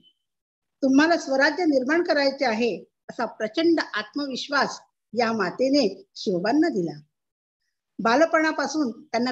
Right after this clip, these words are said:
तसे तयारच केले. "माझा मुलगा कुणाची चाकरी करणार नाही,"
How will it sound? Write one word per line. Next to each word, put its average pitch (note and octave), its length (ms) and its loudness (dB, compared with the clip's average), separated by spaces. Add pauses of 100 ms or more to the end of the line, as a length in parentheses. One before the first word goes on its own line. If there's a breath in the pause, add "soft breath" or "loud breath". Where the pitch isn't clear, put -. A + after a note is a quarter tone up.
तसे B3 240 -4 (200)
तयारच A3 420 -4
केले. G#3+ 540 -2 (2500)
"माझा A3+ 300 2
मुलगा C#4+ 380 0 (320)
कुणाची E4+ 460 0
चाकरी D4 360 -2
करणार D#4+ 340 -2
नाही," C4 500 -4